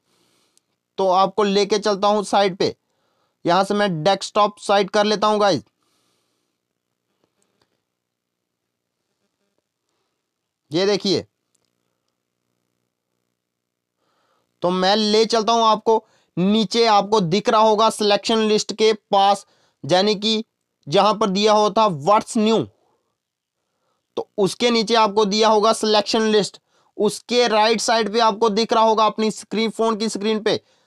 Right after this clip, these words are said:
चाहे पीसी की स्क्रीन पे आपको दिख रहा होगा, एडवर्टाइजमेंट दी गई है न्यू, जहां पे न्यू लिखा हुआ है।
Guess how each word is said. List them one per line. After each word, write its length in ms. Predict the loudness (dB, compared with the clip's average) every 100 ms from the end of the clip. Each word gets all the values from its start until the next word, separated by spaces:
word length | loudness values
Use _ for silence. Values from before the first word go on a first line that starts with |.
| _ _ 0
चाहे 220 | 2 2
पीसी 320 | -2 -4 -2
की 120 | -4
स्क्रीन 320 | -2 -2 -2
पे 80 | 0
आपको 280 | 0 2 0
दिख 240 | 0 0
रहा 100 | 2
होगा, 300 | 2 2 0 2
एडवर्टाइजमेंट 720 | 0 0 0 -2 -2 -2 -2
दी 320 | -2 -2 0
गई 200 | 0 2
है 160 | 2 2
न्यू, 480 | 0 0 0 -2 -6 _ _ _ -2
जहां 180 | 0 2
पे 120 | 0
न्यू 280 | 0 0 0
लिखा 240 | 0 2
हुआ 280 | 2 4 2
है। 240 | 2 -2